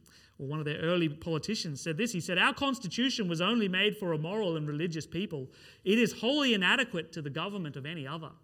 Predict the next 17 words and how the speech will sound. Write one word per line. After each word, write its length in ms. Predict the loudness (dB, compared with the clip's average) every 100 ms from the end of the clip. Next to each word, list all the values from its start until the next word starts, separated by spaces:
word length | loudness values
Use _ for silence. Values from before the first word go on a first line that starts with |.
| _ _ _ _ _
So 140 | -6 -2
even 200 | 0 0
the 60 |
people 240 | 0 0 -2
that 80 | -2
set 200 | 0 2
up 140 | 2
our 140 | 0
kind 200 | 0 -2
of 60 | 0
government 320 | 0 0 -2
didn't 160 | -2 -2
think 160 | 0
it 60 | -2
was 100 | -2
gonna 180 | -2 0
work 300 | 0 0